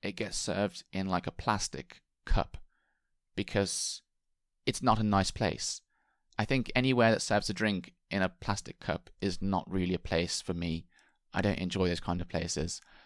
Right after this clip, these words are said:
I was just standing there trying to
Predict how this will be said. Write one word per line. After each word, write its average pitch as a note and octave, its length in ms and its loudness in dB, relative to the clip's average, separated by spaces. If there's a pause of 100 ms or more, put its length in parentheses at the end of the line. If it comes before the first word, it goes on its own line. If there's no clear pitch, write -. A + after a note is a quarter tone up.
(160)
I F#3+ 120 4
was G#3 80 2
just D3+ 120 0
standing C#3 400 6
there E2+ 320 0 (600)
trying D#3 260 4
to A#2 340 -2